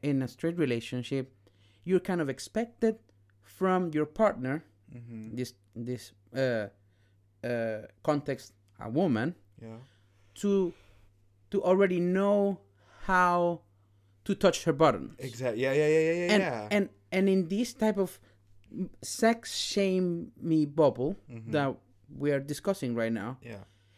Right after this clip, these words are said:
Speaker 1: when you're a man, you're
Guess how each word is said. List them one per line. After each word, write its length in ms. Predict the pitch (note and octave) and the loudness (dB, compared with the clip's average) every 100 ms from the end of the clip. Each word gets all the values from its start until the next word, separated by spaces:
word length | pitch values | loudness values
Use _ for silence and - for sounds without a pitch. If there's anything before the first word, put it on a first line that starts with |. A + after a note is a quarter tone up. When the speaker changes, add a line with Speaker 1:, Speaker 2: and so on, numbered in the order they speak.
| _ _ _ _ _ | _ _ _ _ _
Speaker 1:
when 240 | D#3+ D#3+ | 2 2
you're 280 | D#3+ E3 D3 | 4 4 6
a 60 | C#3+ | 4
man, 440 | G#3+ A3 G3 G3+ - _ _ | 4 4 2 -2 -10 _ _
you're 320 | D3 D3+ C#3+ | 2 4 4